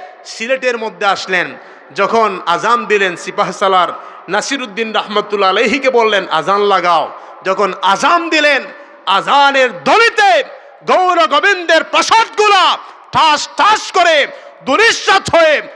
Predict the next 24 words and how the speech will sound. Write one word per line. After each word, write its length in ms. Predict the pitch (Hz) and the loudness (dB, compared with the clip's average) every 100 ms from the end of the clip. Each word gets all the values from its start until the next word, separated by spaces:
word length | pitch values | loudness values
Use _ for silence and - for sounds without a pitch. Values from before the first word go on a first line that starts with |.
| - | -6
এই 180 | 233 226 | -4 -2
জমিনের 440 | 160 214 277 254 | -2 -2 -2 -2
মধ্যে 280 | 226 190 202 | -2 -2 -4
ইসলাম 460 | 185 - 233 214 180 | -2 0 2 2 0
প্রতিষ্ঠিত 400 | 196 285 - 233 | -4 -4 -4 -2
হয়েছে। 340 | 185 196 190 180 | 0 0 0 0
কথা 180 | 196 | 2
বলেন 260 | 202 196 180 | 4 4 2
ঠিক 160 | 196 180 | 0 2
কিনা 220 | 226 226 | 2 4
না? 320 | 247 262 277 311 349 - 539 659 622 - - - - - - | 4 4 4 4 2 0 -2 -2 -2 -6 -14 -14 -18 -20 -18
এজন্য 320 | 151 165 214 190 | -12 -10 -10 -6
বাবারা 320 | 175 180 170 | -4 -2 0
আমার, 280 | 160 160 139 - - - - | 0 0 -2 -6 -16 -16 -8
আমাদের 340 | 147 180 180 | -4 -2 -2
ইসলামটা 480 | 175 - 180 202 190 | -6 -6 -6 -4 -4
বড় 200 | 180 175 - | -2 -2 -4
পিওর 240 | 165 175 160 | -4 -4 -4
ইসলাম। 460 | - 147 127 104 - | -6 -6 -6 -6 -8
কথা 180 | 151 | -2
বলেন 220 | 170 170 165 | 0 0 -2
ঠিক 140 | 170 | -2
কিনা 180 | 196 214 | 0 2
না? 300 | 233 226 | 4 4